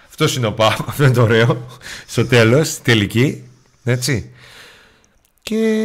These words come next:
να είμαστε εδώ, να έχουμε την υγεία μας. Μην μας χαλάει την υγεία, ο παοκ. Να μας τη φτιάχνει. Και να μας δίνει νόημα και ζωούλα. Ε, έχει ακόμα ζωούλα φέτος.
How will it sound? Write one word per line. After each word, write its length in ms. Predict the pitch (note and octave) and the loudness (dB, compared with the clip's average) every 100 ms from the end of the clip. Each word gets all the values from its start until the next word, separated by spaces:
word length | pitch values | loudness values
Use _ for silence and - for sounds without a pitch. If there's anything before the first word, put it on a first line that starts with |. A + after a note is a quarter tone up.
| A3 A3 G#3+ G#3+ | -4 -4 -4 -4
να 100 | G#3+ | -2
είμαστε 260 | G#3 F3+ - | 0 0 0
εδώ, 220 | E3 F3+ | 0 2
να 100 | F3 | 2
έχουμε 220 | F3 E3 | 2 0
την 140 | D3 C#3 | 2 4
υγεία 360 | B2 A#2+ D3 | 4 4 4
μας. 360 | D#3+ G3 G2+ - | 4 2 -2 -6
Μην 140 | A#2+ C3+ | -6 0
μας 180 | D3+ - | 0 4
χαλάει 420 | B2+ A2+ G#2+ F#2+ | 4 4 4 2
την 140 | G2+ | -2
υγεία, 560 | G2 F2+ G2 C3+ - - | -4 -4 -4 -4 -8 -16
ο 80 | - | -14
παοκ. 320 | F#2+ G2+ B2+ C3 _ _ | -2 0 0 -4 _ _
Να 80 | - | -4
μας 140 | A#2 G#2+ | -4 -2
τη 80 | |
φτιάχνει. 540 | F2 - C#3+ B2 F2 D2+ - _ - - - _ _ _ _ _ | -4 0 0 0 -4 -10 -16 _ -20 -20 -20 _ _ _ _ _
Και 440 | - C#3+ D3 C#3+ C#3+ | -6 -2 0 0 0
να 80 | C#3 | 0
μας 140 | C#3 | 0
δίνει 200 | C3+ D#3+ | 2 2
νόημα 1120 | D3+ D#3 D3+ C#3+ C#3+ D3 C#3+ C#3 C#3 C#3 C#3 C3 | 4 4 4 4 2 2 0 -2 -4 -6 -8 -8
και 140 | C3 C3 | -4 0
ζωούλα. 580 | B2 C3+ A2+ F2+ - - _ _ _ _ _ _ _ | 4 4 4 0 -6 -18 _ _ _ _ _ _ _
Ε, 420 | B2 B2 B2+ B2+ - - | -4 -2 0 -2 -6 0
έχει 280 | F3+ G3 C#3+ | 4 4 2
ακόμα 280 | B2 G2+ | 0 -2
ζωούλα 500 | F#2 E2 E2 D#2 - _ _ _ _ | -2 -6 -10 -12 -14 _ _ _ _
φέτος. 560 | - G#2 - F2 - | -8 -6 -6 -12 -16